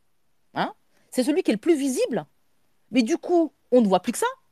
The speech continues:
et on ne voit pas le beau. Mais moi, je sais qu'il y a du beau, et nous savons tous qu'il y a du beau.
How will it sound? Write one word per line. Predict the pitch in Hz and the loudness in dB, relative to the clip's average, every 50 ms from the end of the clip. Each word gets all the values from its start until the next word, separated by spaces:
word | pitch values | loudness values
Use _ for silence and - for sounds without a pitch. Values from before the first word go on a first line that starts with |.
| _ _ _ _ _ _ _ _ - - | _ _ _ _ _ _ _ _ -2 2
et | 339 | 2
on | 339 | 2
ne | 190 | 4
voit | 208 208 - | 2 2 2
pas | 392 381 | 4 2
le | 302 269 | 2 2
beau. | 190 190 240 240 - _ _ _ _ _ _ _ _ _ _ _ _ _ _ _ _ _ _ _ _ - | 2 2 0 0 -2 _ _ _ _ _ _ _ _ _ _ _ _ _ _ _ _ _ _ _ _ -12
Mais | 156 170 | -8 -6
moi, | 190 226 | -6 -4
je | 196 190 | -6 -6
sais | - 392 392 | -8 -10 -8
qu'il | - 311 240 | -6 -6 -4
y | |
a | |
du | 220 226 | -4 -2
beau, | 208 247 269 - _ _ _ _ _ _ _ _ _ _ _ - | -2 -2 -2 -4 _ _ _ _ _ _ _ _ _ _ _ -4
et | - 196 | -2 -2
nous | 185 | -2
savons | 170 - 170 190 294 | -2 -4 -6 -6 -6
tous | - 453 440 - | -4 -4 -4 -4
qu'il | - 370 | -4 -4
y | 269 | -4
a | |
du | 285 269 | -2 -4
beau. | 285 311 311 | -4 -4 -8